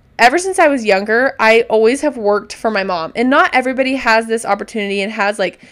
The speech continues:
their parents, or they don't, maybe, maybe their parents aren't around that they can ask to do extra jobs, but usually there's somebody around you that needs help with something or that doesn't wanna do something and will pay somebody else to do it.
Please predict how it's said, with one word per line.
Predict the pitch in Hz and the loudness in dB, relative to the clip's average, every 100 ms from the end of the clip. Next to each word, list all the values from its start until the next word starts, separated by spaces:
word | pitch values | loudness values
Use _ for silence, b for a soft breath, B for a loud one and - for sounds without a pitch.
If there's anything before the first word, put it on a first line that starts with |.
| B B | B B
their | - 214 | -2 -2
parents, | - - 208 220 247 - - - _ | 0 -4 -2 0 -2 -4 -14 -16 _
or | 214 233 | 4 6
they | 226 226 208 | 6 4 2
don't, | 190 226 | -2 -2
maybe, | 226 226 233 240 240 - | 0 0 0 -2 -6 -6
maybe | 226 220 | -6 -4
their | 220 | -6
parents | 214 233 214 | -4 -6 -6
aren't | - 202 190 | -6 -6 -2
around | 196 214 226 | -2 -2 -4
that | |
they | 214 | -6
can | - 220 190 - b b b | -6 -8 -10 -14 b b b
ask | 202 202 226 - | -2 0 -2 -10
to | 220 | -6
do | 226 233 | -4 -2
extra | 214 - 226 | -2 -4 -4
jobs, | 208 202 208 | 0 2 2
but | 226 247 | 0 -4
usually | 220 240 262 330 | -2 -4 -2 0
there's | 349 330 | 0 -2
somebody | - - 233 254 277 | -2 -2 0 -2 -2
around | 247 202 185 214 | -2 -2 -4 -4
you | 233 240 | -6 -8
that | 214 | -6
needs | 202 214 - | -8 -8 -8
help | - 202 | -4 -4
with | 208 - | -4 -6
something | 185 208 214 233 277 b b - | -8 -4 -2 -2 -2 b b -4
or | 214 | -4
that | 190 196 | -4 -2
doesn't | 208 233 | -2 0
wanna | 214 202 | -4 -4
do | 180 | -8
something | 196 202 - 214 226 | -8 -10 -6 -6 -6
and | 220 | -8
will | 208 190 | -6 -8
pay | - - 202 196 | -8 -4 -4 -4
somebody | - 196 190 139 | -6 -6 -6 -8
else | 175 - | -8 -12
to | 208 | -12
do | 170 180 | -4 -2
it. | 262 | -2